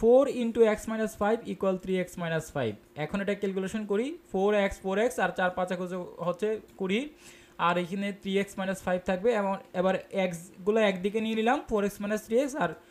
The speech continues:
সংখ্যাগুলো একদিকে, তাহলে টোয়েন্টি মাইনাস ফাইভ। তাহলে এক্স ইকুয়াল হচ্ছে বিশ থেকে পনেরো মাই-, আহ, পাঁচ মাইনাস করলে থাকবে পনেরো। সুতরাং পিতার বয়স থ্রি এক্স into তিন, পাঁচে, আহ, তিন পনেরো হচ্ছে পঁয়তাল্লিশ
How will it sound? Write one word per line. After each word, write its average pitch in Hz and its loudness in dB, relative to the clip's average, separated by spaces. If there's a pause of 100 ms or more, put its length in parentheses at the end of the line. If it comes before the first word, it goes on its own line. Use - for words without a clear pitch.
(320)
সংখ্যাগুলো 190 2
একদিকে, 127 -4 (520)
তাহলে 190 2
টোয়েন্টি 208 0
মাইনাস 196 0
ফাইভ। 196 2 (180)
তাহলে 185 0
এক্স 214 0
ইকুয়াল 240 2 (220)
হচ্ছে 220 -2
বিশ 190 -6
থেকে 202 -2
পনেরো 190 -2
মাই-, 185 0
আহ, 175 2
পাঁচ 180 0
মাইনাস 180 -4
করলে 202 -10
থাকবে 196 -2 (240)
পনেরো। 139 0 (600)
সুতরাং 240 2
পিতার 240 2
বয়স 226 6
থ্রি 214 2
এক্স - -2 (260)
into 196 0 (100)
তিন, 220 0
পাঁচে, 208 0
আহ, 190 0
তিন 214 -4
পনেরো 214 -2
হচ্ছে 220 -2
পঁয়তাল্লিশ 202 2